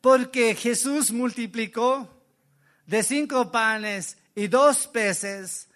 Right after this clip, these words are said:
comida abundante". Y lo, y lo empiezan a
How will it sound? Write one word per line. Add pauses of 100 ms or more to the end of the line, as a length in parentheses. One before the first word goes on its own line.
(140)
comida
abundante". (1000)
Y
lo, (760)
y
lo
empiezan
a